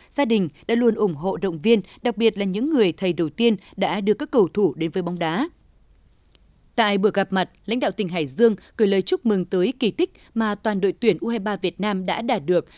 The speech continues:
trong giải đấu vừa qua, trong đó có sự đóng góp của bốn cầu thủ quê nhà. Sự xuất sắc của đội đã đưa tình yêu trái bóng tròn người hâm mộ trở lại với niềm tin và ngày mai tươi sáng hơn, nhiều thành tích tốt đẹp hơn.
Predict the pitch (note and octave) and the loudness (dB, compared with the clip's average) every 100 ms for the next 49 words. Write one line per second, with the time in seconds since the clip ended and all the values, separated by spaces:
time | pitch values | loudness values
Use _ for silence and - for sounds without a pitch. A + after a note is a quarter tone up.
0 | _ C#4+ B3+ - E3+ D#3+ F#3+ G#3+ - G#3+ | _ -4 -2 -2 -4 -2 0 -2 0 -2
1 | G3 A3 F#3 E3 C4+ - G3+ E3+ E3 E3+ | -2 -4 -4 -4 -6 -4 -2 -2 -4 -6
2 | - F4 - - - F#3 F3 B3 - F#3 | -4 -4 -6 -14 -4 -2 0 0 2 2
3 | G#3 D#3+ G3+ F#3+ F#3+ E3+ C#3 _ _ _ | 2 0 0 -2 -2 -4 -6 _ _ _
4 | _ - B3 G#3 D#4+ E4 F4+ - B3 F#3 | _ -2 4 4 2 -4 -8 -4 0 0
5 | C#3 F3 D3+ - - G3 G3 C#4+ A3+ C4 | 2 0 -2 -8 -4 -2 0 -4 -2 0
6 | C4 A#3+ G3+ D#3 G#3 G3 - G3+ F#3 E3+ | 0 -2 -4 0 0 0 -2 -4 -2 -4
7 | C4+ - G#3+ D#3+ D#3+ F3 A3+ A3 G#3 D#3+ | -6 -4 -4 -2 -2 -2 -2 0 0 -2
8 | - G#3 D3 E3 D#3 - E3 G3+ C4 E3+ | -2 -4 -2 -4 -6 -4 -4 0 -2 -2
9 | - C4+ A#3+ - - - G#3 F3+ E3 F#3 | -2 0 0 -4 -18 -4 -2 -2 -4 -4
10 | G#3 G3 F#3+ E3 E3 G#3 A3 F#3+ - _ | -6 -4 -4 -4 -4 0 0 0 -10 _
11 | A#3 A#3 A3 G#3 F#3 E4 E4+ A3+ E3+ G3 | 4 4 4 -2 -4 -6 -4 -6 -4 -2
12 | G#3+ | -2